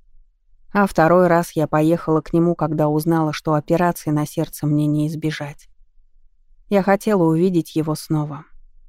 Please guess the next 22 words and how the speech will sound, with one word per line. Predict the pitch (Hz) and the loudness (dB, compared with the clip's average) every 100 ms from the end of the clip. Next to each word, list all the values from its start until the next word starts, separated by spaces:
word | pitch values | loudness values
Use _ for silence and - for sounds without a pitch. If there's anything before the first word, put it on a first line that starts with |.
| - | -10
Быть | 170 165 151 | -4 -4 -2
может, | - 165 156 147 - - - _ _ | 0 0 -2 -8 -18 -20 -20 _ _
в | - | -10
последний | - 160 - 160 165 160 | -4 -4 -2 0 0 0
раз. | 147 147 - - - - _ _ - | -2 -12 -20 -20 -20 -20 _ _ 0
Мы | 196 196 | 2 4
хорошо | 180 175 165 208 | 4 2 2 -2
поговорили | 196 160 165 156 160 180 175 | 0 0 2 2 2 0 -4
тогда, | 156 165 156 156 156 156 _ - | -4 -6 -6 -8 -8 -14 _ -2
душевно, | 165 160 175 175 170 156 - _ _ _ - | -2 0 -2 -2 -2 -6 -10 _ _ _ -2
и | 170 | 0
я | 160 151 | 2 0
подумала, | 156 156 151 135 156 170 - - _ | -2 -2 -4 -6 -10 -16 -20 -20 _
вот | 160 160 165 | -4 -2 -2
и | 147 | -6
все. | - - 151 359 - - _ - | -14 -14 -14 -16 -20 -20 _ -10
Больше | - 196 208 160 | -2 -2 0 -2
я | 165 180 | 2 2
его | 165 160 | 2 2
не | 170 | 0
увижу. | 156 151 151 151 - - _ - _ - - - _ - | 0 -4 -8 -10 -14 -20 _ -20 _ -20 -20 -20 _ -4
И | 190 160 | -2 -2